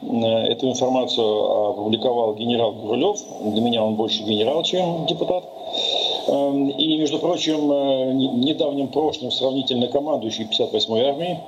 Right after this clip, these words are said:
это как бы его армия, он там знает лично,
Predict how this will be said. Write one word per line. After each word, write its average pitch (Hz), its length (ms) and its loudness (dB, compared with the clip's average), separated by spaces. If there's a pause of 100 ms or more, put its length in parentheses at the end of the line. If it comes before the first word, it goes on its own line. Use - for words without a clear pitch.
(120)
это 110 320 0
как 107 180 0
бы 110 100 0
его 123 440 2
армия, 143 300 0
он 110 200 0
там 110 180 0
знает 113 360 0
лично, 120 580 -2